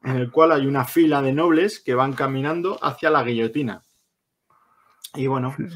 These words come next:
Speaker 1: pues vas a tener que ir, eh, intercambiando cartas, eh, de la fila o ir cogiendo cartas de la fila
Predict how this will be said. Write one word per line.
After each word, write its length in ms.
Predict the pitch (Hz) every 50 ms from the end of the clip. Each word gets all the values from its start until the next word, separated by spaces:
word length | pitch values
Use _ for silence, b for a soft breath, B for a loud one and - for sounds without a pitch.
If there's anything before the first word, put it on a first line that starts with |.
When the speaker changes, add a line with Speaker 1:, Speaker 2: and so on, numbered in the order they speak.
| B B B B B B
Speaker 1:
pues 200 | - 131 131 127
vas 180 | 139 143 135 135
a 140 | 139 135 127
tener 300 | 143 139 139 143 147 123
que 180 | 143 139 135
ir, 320 | 143 151 160 160 156 - -
eh, 220 | 127 117 113 113 113
intercambiando 880 | 95 117 110 120 113 113 - 113 110 113 113 113 123 127 123 117 113
cartas, 640 | - 143 143 143 131 - 139 139 175 170 - - - _
eh, 460 | 123 113 107 107 107 110 110 101 98 107
de 120 | 113 113
la 100 | 107 104
fila 480 | - - - 147 151 147 151 170 175 147
o 100 | 123 127
ir 120 | 123 113
cogiendo 480 | - 123 113 - 123 120 123 123 117 113
cartas 380 | - 127 127 127 131 127 120
de 80 | 120 120
la 140 | 113 113 113
fila 420 | - - 143 139 135 143 - -